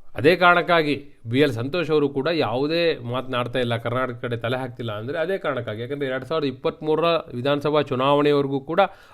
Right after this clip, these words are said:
ಅವ್ರು ಹೇಳಿದ್ದೆಲ್ಲವನ್ನೂ ಹೈಕಮಾಂಡ್ ಮಾಡ್ತು. ಫೈನಲಿ ಸಿಕ್ಕ ರಿಸಲ್ಟ್ ಏನು? ಅದನ್ನ ನೋಡಿ ಈಗ ಅವರು ಒಂದು ಅಂತರವನ್ನ ಕಾದ್ಕೊಂಡಿದ್ದಾರೆ, ಹೈಕಮಾಂಡು ಕೂಡ ಒಂದು ಅಂತರವನ್ನ ಕಾದ್ಕೊಂಡಿದೆ.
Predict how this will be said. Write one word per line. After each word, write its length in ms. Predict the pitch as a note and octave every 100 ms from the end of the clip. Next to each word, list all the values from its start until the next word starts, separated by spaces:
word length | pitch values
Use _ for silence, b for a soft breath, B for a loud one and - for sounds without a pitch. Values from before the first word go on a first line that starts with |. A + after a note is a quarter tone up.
| -
ಅವ್ರು 200 | C3+ A2+
ಹೇಳಿದ್ದೆಲ್ಲವನ್ನೂ 880 | B2 E3+ F3 C3+ C#3 F3+ F#3 G#3+
ಹೈಕಮಾಂಡ್ 360 | G3 F3+ E3 D3
ಮಾಡ್ತು. 420 | G#2+ F2+ - - _ _ _ _ - _ _ _ _ _ -
ಫೈನಲಿ 300 | - G#3+ A3+
ಸಿಕ್ಕ 160 | G3 G3
ರಿಸಲ್ಟ್ 440 | F3+ F3 G3+ D#3
ಏನು? 340 | C#3+ G2+ F#2+ F2+ - _ -
ಅದನ್ನ 260 | C#3+ C#3+
ನೋಡಿ 320 | D#3 G#3+ G#3
ಈಗ 120 | E3 A#2+ D#3+ G3 - - - -
ಅವರು 240 | B2+ F#3+ A3+
ಒಂದು 220 | G3+ D#3+
ಅಂತರವನ್ನ 340 | C#3 C#3 B2+
ಕಾದ್ಕೊಂಡಿದ್ದಾರೆ, 640 | A#2 G#2+ A2 G2+ A2 A#2+ G3 - -
ಹೈಕಮಾಂಡು 420 | C3+ C#3 C#3 A2
ಕೂಡ 140 | G2 A2+
ಒಂದು 200 | - A2+
ಅಂತರವನ್ನ 360 | A2 G#2 A2
ಕಾದ್ಕೊಂಡಿದೆ. 800 | D3 C3+ A#2 - - - _ _